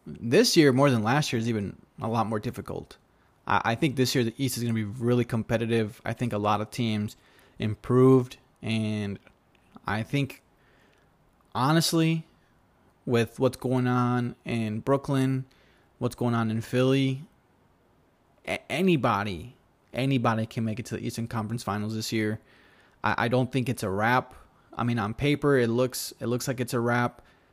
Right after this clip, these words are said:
um, for some of these teams, you know, Brooklyn, uh, Milwaukee, but these other teams, man, I'm telling you,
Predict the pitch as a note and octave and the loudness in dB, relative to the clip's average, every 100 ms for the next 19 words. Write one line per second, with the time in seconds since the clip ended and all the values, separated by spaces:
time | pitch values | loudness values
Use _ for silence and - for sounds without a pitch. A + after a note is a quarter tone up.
0 | _ - G#2+ G#2 G#2 G#2+ A#2 B2+ A#2 A2 | _ -4 0 0 -2 -4 -4 -2 -2 -4
1 | - B2 A#2 A2+ - - _ - A2 F#2+ | -4 -2 -2 -4 -8 -14 _ -10 -6 -4
2 | F2 - _ B2 A#2+ B2 A#2 A2+ A2+ A2 | -6 -10 _ -2 -2 -2 -4 -4 -6 -12
3 | _ _ _ _ - - F2 F2 F#2 F#2 | _ _ _ _ -14 -8 -6 -6 -4 -2
4 | A#2 - A2+ A2 - - _ _ - A#2+ | -2 -2 -4 -4 -8 -16 _ _ -8 -2
5 | G#2+ G2+ - _ _ _ _ _ _ B2 | 0 -2 -6 _ _ _ _ _ _ 0
6 | A#2+ C#3+ C3 C#3+ D3 A2 A2 A2 A2 C3 | 2 2 2 0 0 0 0 -2 -2 -2
7 | C3+ C3+ C#3 C3+ C3+ | 0 2 2 0 -2